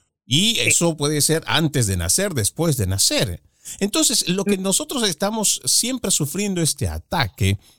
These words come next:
Speaker 1: por parte de estas corporaciones que además han mentido. Vamos a empezar primero por este caso de Roe versus Wade. La mujer se inventa un caso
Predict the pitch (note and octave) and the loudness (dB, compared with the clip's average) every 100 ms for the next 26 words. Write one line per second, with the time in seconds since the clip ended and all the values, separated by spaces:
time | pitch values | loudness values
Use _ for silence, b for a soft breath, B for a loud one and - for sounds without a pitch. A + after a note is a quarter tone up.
0 | b - - A#2 B2+ - G2+ A#2+ - A2+ | b -8 -2 0 0 0 0 0 0 -2
1 | - C#3 D#3+ D3+ C#3+ F3+ F#3 - D3 D3 | 0 -2 0 0 2 2 0 0 0 0
2 | F#3+ G#3 F#3+ F3+ G#3 F#3 C3+ G#2+ G2+ - | 0 0 0 0 2 2 2 2 0 0
3 | A#3+ E3+ G2 D2 B B B - E2 E3+ | 2 2 0 -2 B B B -2 2 2
4 | - D#3 G2 C#3 G3+ D3+ G#2+ G#3 - A#2+ | 2 2 2 2 2 0 2 0 0 2
5 | A#2+ - C4+ C#3+ G3 G#3+ G#2 A#2 G#3 C#3+ | 2 0 -2 2 2 2 2 2 2 0
6 | F#2 A#2 G#2+ A3+ E4+ A#2+ B B B G2+ | 0 0 0 0 0 -2 B B B 0
7 | A2 C#3+ A3+ G#3 D3+ A2 C#3 A#3+ - D#3 | 2 4 2 4 4 4 2 2 4 4
8 | A#2+ A2+ B2+ D4+ D4 D3+ A2 G2 F2+ F#2 | 2 2 4 4 4 2 0 0 -2 -2
9 | E2 - A#2+ C3+ | 0 2 0 -2